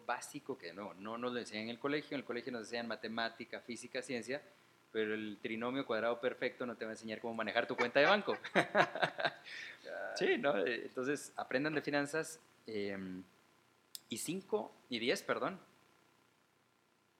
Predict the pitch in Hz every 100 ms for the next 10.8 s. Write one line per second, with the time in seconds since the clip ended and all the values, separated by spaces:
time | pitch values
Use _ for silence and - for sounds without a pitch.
0 | 110 127 151 - - 160 160 - 104 117
1 | 120 110 98 - 110 - - _ _ _
2 | _ _ _ _ _ _ _ _ _ _
3 | - 95 104 113 113 117 101 85 - -
4 | - - _ _ _ _ _ - 107 101
5 | 117 143 147 160 156 180 117 123 131 127
6 | - _ - 117 113 - 113 110 110 113
7 | 120 131 - - - 123 127 123 131 127
8 | - - 120 113 127 117 90 87 - 95
9 | 85 - 107 - - _ - 92 - 82
10 | 78 73 - - 101 98 113 107